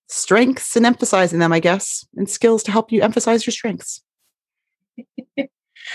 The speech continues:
Speaker 2: Um, Laura, I don't wanna give much away because I know the podcast will talk about, like, how you got into the coaching piece. And I'm wondering since then, what have you learned, uh, and, like, learned to appreciate about the coaching program or this journey?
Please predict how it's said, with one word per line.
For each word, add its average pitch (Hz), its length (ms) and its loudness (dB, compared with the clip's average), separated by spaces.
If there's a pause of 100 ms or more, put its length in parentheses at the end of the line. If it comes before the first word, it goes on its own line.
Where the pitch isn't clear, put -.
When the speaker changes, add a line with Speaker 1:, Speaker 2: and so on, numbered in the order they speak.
(180)
Speaker 2:
Um, 240 380 4
Laura, 262 380 6
I 240 100 4
don't 262 120 4
wanna 285 140 4
give 254 200 4
much 220 180 0
away 208 220 4
because 185 240 -2
I 190 80 2
know 202 200 0
the 202 100 -8
podcast 185 440 2
will - 80 -16
talk 185 240 2
about, 175 380 2 (120)
like, 175 140 -2
how 185 300 4
you 190 160 -4
got 185 160 4
into 180 200 -4
the 180 100 -8
coaching 180 360 -4
piece. 185 500 -10 (500)
And 208 400 0 (100)
I'm 202 220 0
wondering 202 680 2
since 226 380 -2
then, 180 520 2
what 196 220 -2
have 226 160 0
you 214 140 -8
learned, 190 640 -2 (340)
uh, 180 520 6 (100)
and, 190 260 -4 (300)
like, 190 180 -6
learned 202 280 0
to 214 100 -4
appreciate 190 600 -2 (200)
about 170 320 2 (160)
the 175 80 -2
coaching - 360 -2
program - 380 -6 (480)
or 180 100 0
this 170 200 2
journey? - 340 -12